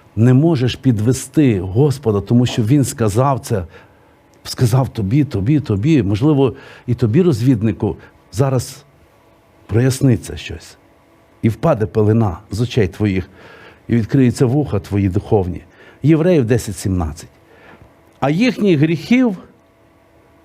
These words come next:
та несправедливостей їхніх я більше не згадаю». І далі вісімнадцятий. «А де їхнє відпущення, там немає вже жертвоприношення за гріхи».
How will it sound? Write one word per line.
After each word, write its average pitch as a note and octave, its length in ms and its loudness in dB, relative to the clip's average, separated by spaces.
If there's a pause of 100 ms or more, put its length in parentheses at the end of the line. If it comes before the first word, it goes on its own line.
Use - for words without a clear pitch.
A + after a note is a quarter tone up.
(420)
та D#3+ 100 0
несправедливостей C3 1120 0
їхніх F#2+ 400 -4 (540)
я B2+ 160 2
більше A#2 560 0 (340)
не B2+ 220 4
згадаю». F#2 540 0 (220)
І D3+ 120 2
далі G3 300 2
вісімнадцятий. D#3 880 0 (960)
«А A#2 100 0
де D3+ 180 2
їхнє D3+ 400 0
відпущення, E3 760 2
там B2+ 320 0
немає E3 420 4
вже D3 380 2 (960)
жертвоприношення A#2+ 1400 0 (100)
за G#2+ 220 -2
гріхи». F#2+ 500 -6